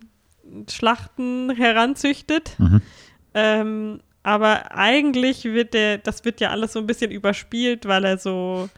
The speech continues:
Speaker 1: quirky und crazy ist.
Speaker 2: Ja.
Speaker 1: Und das kommt aber nie so ganz rüber. Deswegen wi-, ist er in den Filmen einfach nur weird und creepy,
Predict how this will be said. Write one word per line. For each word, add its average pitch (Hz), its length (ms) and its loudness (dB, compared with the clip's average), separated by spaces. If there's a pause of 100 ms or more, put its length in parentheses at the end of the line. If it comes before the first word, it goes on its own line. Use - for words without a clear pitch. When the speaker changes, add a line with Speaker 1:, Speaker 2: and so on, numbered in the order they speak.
(240)
Speaker 1:
quirky 214 760 2
und 180 440 -8
crazy 240 600 2
ist. 269 340 0 (180)
Speaker 2:
Ja. 202 180 4 (240)
Speaker 1:
Und 226 160 2
das 247 120 0
kommt 254 200 2
aber 240 180 4
nie 240 140 4
so 240 140 2
ganz 226 220 2
rüber. 254 300 6
Deswegen 214 460 2
wi-, 220 60 6
ist 220 180 2
er 226 60 4
in 220 40 4
den 220 120 2
Filmen 247 360 2
einfach 220 300 0
nur 262 320 6
weird 185 300 2
und 175 260 -4 (320)
creepy, 185 540 -4